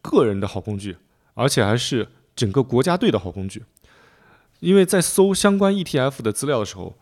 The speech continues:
出现最多的一个经典的案例，就是日本的央行如何通过购买E T F来把日本股市拉出那么多年的泥潭的。哎呀，这个真是一个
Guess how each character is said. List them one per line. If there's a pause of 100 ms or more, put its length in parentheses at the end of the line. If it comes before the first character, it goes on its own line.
(180)
出
现
最
多
的 (380)
一
个
经
典
的
案
例， (360)
就
是 (200)
日
本
的
央
行
如
何
通
过
购
买
E
T
F (540)
来
把
日
本
股
市
拉
出
那
么
多
年
的
泥
潭
的。 (580)
哎
呀，
这
个
真
是
一
个